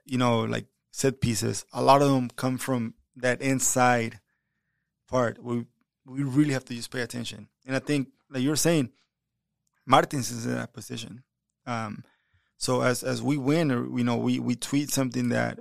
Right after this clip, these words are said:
we also have to be responsible for, for what we say. If we're saying we're gonna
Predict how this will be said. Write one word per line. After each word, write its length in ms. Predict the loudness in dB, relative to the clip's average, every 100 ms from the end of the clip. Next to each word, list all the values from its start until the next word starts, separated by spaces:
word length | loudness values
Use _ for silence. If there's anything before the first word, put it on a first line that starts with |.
| -12
we 160 | -2
also 220 | -2 0 -4
have 160 | -6
to 100 | -6
be 100 | -2
responsible 680 | -2 -2 -2 -2 -2 -8 -10
for, 380 | -8 -8 -8 -12
for 220 | -16 -10
what 140 | -6 -6
we 80 | -6
say. 320 | -4 -4 -6 _ _ _ _ _ _ _ _ _ -16
If 60 |
we're 80 | -8
saying 220 | -4 -2 -2
we're 80 | -2
gonna 260 | -2 -4